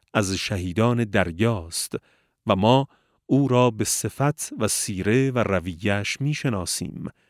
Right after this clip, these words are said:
مگر آنکه آن جزیره‌ای که این مرد در آن مورد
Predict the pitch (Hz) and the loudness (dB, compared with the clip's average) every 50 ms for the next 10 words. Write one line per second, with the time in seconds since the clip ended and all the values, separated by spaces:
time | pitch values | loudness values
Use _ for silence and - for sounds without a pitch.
0 | _ _ - 107 101 90 - 95 92 - - 131 139 131 - - 147 143 - _ | _ _ -2 0 0 2 2 0 0 2 2 2 2 2 2 2 2 2 2 _
1 | _ _ _ _ _ _ - 147 156 165 156 143 120 110 120 107 90 90 92 90 | _ _ _ _ _ _ 2 4 4 4 4 0 0 2 2 2 2 0 -2 0
2 | 104 120 123 107 - 127 117 123 120 110 107 113 127 143 147 143 139 127 120 107 | 0 0 0 -2 -4 -4 -2 -2 0 0 2 2 2 2 2 0 -2 -4 -4 -4
3 | 113 - 139 117 101 90 - - 120 120 123 127 113 - - _ _ _ - 113 | -4 -4 -2 0 -2 0 0 0 0 0 2 0 -2 -4 -10 _ _ _ -4 -2
4 | 104 95 90 87 85 | 0 0 0 -2 -2